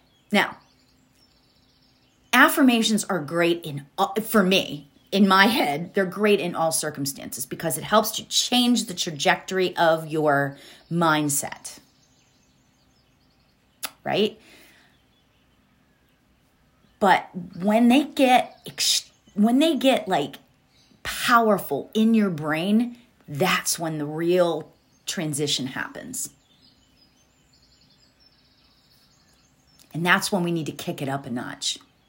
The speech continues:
right? That's how we know we need to kick it up a notch. So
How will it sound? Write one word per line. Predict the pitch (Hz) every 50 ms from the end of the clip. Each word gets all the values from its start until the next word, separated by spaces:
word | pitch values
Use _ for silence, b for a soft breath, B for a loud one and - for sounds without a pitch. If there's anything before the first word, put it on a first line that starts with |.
| _ _ _ _ _ _ _ _ _ _ _ _
right? | - 135 165 208 214 - -
That's | 190 175 185 180
how | - 202 175
we | 165 170
know | 165 160 156 143 123
we | 135
need | 139 135 139
to | 143
kick | - - 135 -
it | 139 123
up | 117 -
a | 98
notch. | 85 69 65 - - b b b b b b b
So | - - - 175 165 156 - -